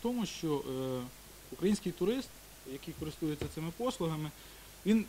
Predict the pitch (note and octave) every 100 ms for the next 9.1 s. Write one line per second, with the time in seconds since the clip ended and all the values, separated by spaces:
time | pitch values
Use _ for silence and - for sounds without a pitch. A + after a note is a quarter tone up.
0 | - D3 F#3+ G#3 F#3 E3 E3+ D3+ - C3
1 | - A2+ G#2+ A2 - - - - C#3 F#3
2 | B3+ C4 - E3+ D#3+ D3+ D3+ C#3+ - -
3 | - - - - - F3+ F3+ A3 B3+ G3+
4 | D#3 C#3 - - D#3 C#3 C3 - - D3+
5 | G#3+ G#3+ D#3+ - F3 D#3+ C3+ - - -
6 | - - - - - D#3+ G#3 F#3 D#3 E3
7 | E3 D3 C#3+ - C#3+ C#3+ D3+ D#3 - E3+
8 | F#3 G3 A3+ D4 F3 F3+ A3+ E3+ - G#3